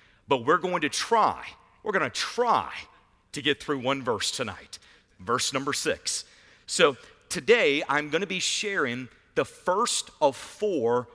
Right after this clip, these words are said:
warnings about corrupting the gospel. I'm speaking tonight on the subject, four warnings about corrupting the gospel. Let's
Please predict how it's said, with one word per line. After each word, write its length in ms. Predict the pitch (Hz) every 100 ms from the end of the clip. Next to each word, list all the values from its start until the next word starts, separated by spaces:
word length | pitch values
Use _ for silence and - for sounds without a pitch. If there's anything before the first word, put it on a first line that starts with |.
| -
warnings 720 | 117 147 160 117 101 107 - -
about 380 | 117 117 120 -
corrupting 640 | - 123 139 - 123 107
the 80 | 101
gospel. 480 | 110 101 - - 104 _ _ _ _ _
I'm 140 | 110 120
speaking 420 | - 160 - 151
tonight 340 | 147 113 95 - -
on 160 | 113 143
the 80 |
subject, 540 | 139 - 131 104 101 -
four 280 | - 117 120
warnings 460 | 110 113 95 92
about 280 | 104 104 -
corrupting 420 | - 101 - 104
the 80 | 95
gospel. 400 | 92 85 - 92
Let's 240 | 117 -